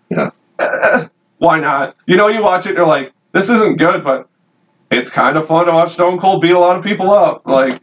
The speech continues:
Speaker 1: That's
Speaker 2: know.
Speaker 1: kind of been the quality of most of the W W E
Speaker 2: Yeah.
Speaker 1: films. They, they take their, their kind of badass characters and pretty much make a, a,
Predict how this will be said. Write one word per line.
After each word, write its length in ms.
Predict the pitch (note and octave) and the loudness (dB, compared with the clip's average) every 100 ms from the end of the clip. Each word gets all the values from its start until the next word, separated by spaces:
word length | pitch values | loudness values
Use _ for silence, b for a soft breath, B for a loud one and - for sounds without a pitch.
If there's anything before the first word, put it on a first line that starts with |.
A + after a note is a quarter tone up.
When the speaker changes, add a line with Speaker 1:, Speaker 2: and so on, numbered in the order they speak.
| - A#2 | -2 0
Speaker 1:
That's 140 | B2 | 0
Speaker 2:
know. 40 | - | 0
Speaker 1:
kind 100 | D#3 | 0
of 80 | A#2+ | 0
been 200 | G#2+ G#2 | 0 0
the 100 | F#2+ | -2
quality 540 | - F#2 E2 F2+ F2+ E2+ | -2 -2 0 0 0 0
of 120 | F2 | 0
most 280 | D#2+ - - | -2 -4 -2
of 40 | |
the 80 | F2 | 0
W 240 | E2+ D#2+ D#2+ | 2 0 0
W 180 | D#2+ | -2
E 20 | D#2 | -2
Speaker 2:
Yeah. 60 | - | -2
Speaker 1:
films. 300 | D#2 - - | -2 -2 0
They, 200 | F3 F3 - | 0 0 -2
they 120 | - | -2
take 300 | - F3+ F3 | 0 -2 -2
their, 240 | - D#3 - _ - | -2 -2 -4 _ -4
their 120 | E2 | -2
kind 160 | F2+ E2+ | 0 -2
of 80 | |
badass 420 | - F2 F2 E2 - | 0 0 2 -2 -2
characters 500 | F#2 E2 E2+ D#2 E2 | 0 0 0 -2 -2
and 160 | D#2+ - _ _ _ - | -4 -8 _ _ _ -2
pretty 140 | A#2+ | 0
much 180 | G2+ F2 | 0 -2
make 200 | F2 E2 | -2 -2
a, 140 | D2+ C#2+ D2+ - | -2 -4 -6 -4
a, 140 | D#2+ | -4